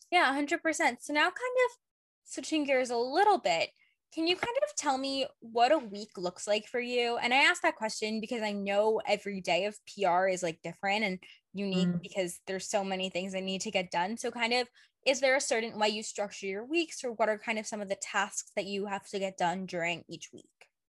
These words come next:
Speaker 2: Yeah. So I think there, there's two, weeks look different for, like, me as a founder and then, you know, my staff as part of my agency. So we do,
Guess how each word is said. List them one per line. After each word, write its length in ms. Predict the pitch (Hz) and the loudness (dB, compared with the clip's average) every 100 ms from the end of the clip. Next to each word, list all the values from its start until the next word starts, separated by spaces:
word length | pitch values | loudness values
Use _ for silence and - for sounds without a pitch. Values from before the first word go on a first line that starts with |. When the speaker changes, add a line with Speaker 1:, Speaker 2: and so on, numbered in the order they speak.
| _ _ | _ _
Speaker 2:
Yeah. 280 | 262 269 254 | 6 8 8
So 300 | 269 254 233 | 8 8 8
I 120 | 233 240 | 6 6
think 160 | 269 | 6
there, 280 | 285 277 226 | 6 4 4
there's 320 | 240 233 - - | 4 4 4 0
two, 600 | 294 285 302 302 262 - - | 2 4 4 2 -2 -8 -6
weeks 320 | 220 285 - | 0 0 2
look 140 | 320 | 2
different 400 | 226 202 220 208 | 4 6 4 2
for, 220 | - 208 185 | 0 2 4
like, 220 | 175 165 | 2 2
me 280 | 180 190 185 | 2 2 2
as 100 | 190 | 0
a 60 | |
founder 480 | - 170 170 170 170 | -2 -2 0 0 -2
and 140 | 165 | -2
then, 380 | 165 165 170 165 - _ _ _ _ _ - | -2 -2 -4 -6 -12 _ _ _ _ _ 4
you 120 | 190 | 8
know, 80 | 175 | 8
my 240 | 170 165 - - | 6 4 0 -6
staff 600 | - - 160 165 220 - - | -8 2 6 8 6 2 2
as 180 | 208 196 | 4 4
part 160 | 202 190 | 4 4
of 60 | |
my 220 | 180 175 - | 2 0 0
agency. 680 | 170 170 190 202 - 240 262 | -2 2 2 2 0 0 0
So 180 | 262 | 0
we 240 | 185 180 190 | 2 4 4
do, 460 | 185 185 185 180 | 6 4 4 4